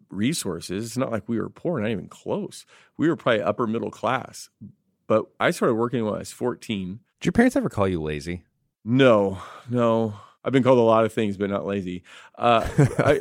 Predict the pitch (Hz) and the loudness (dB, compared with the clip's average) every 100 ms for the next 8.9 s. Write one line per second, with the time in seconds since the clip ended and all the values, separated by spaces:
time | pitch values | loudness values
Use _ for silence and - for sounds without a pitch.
0 | - 143 147 190 143 123 107 113 120 131 | 2 4 6 6 4 2 2 4 4 4
1 | - 107 120 113 101 113 120 131 104 80 | 0 0 0 0 -2 -2 0 -2 -2 -4
2 | - - 120 - 131 135 117 95 92 107 | -4 -4 -4 -4 -2 0 0 0 2 2
3 | 127 107 95 - 117 117 98 98 101 117 | 2 0 -2 -4 -4 -2 -4 -6 -10 -12
4 | - 101 107 82 - 92 90 101 - 101 | -8 -6 -4 -4 -6 -6 -6 -6 -4 -6
5 | - 95 98 113 104 - - 98 98 92 | -6 -6 -6 -6 -10 -12 -10 -8 -6 -6
6 | 98 95 95 92 78 85 107 - _ _ | -6 -8 -8 -8 -8 -6 -6 -8 _ _
7 | _ 92 107 95 87 87 101 87 82 92 | _ -8 -6 -4 -4 -4 -4 -6 -6 -8
8 | 92 90 92 87 87 90 143 113 | -6 -6 -4 -6 -6 -4 -4 -4